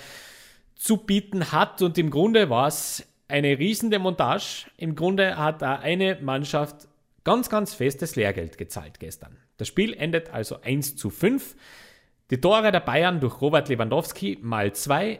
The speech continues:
Serge Gnabry mal zwei und Thomas Müller. Und auf Seite von Leverkusen trifft Patrick Schick.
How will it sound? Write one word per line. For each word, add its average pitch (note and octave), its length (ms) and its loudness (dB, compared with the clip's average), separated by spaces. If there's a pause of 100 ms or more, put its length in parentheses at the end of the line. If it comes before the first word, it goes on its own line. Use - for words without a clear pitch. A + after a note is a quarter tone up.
Serge C#3 380 -2
Gnabry F3+ 500 0
mal A2 360 0
zwei F3 440 -2
und C3+ 300 -6
Thomas G#2 400 -4
Müller. G#3+ 420 0 (140)
Und B2 160 -6
auf A2 60 -8
Seite B2 400 -2
von G#2 220 -8
Leverkusen A#2+ 800 -2
trifft - 460 -8
Patrick A2 400 -8
Schick. - 380 -6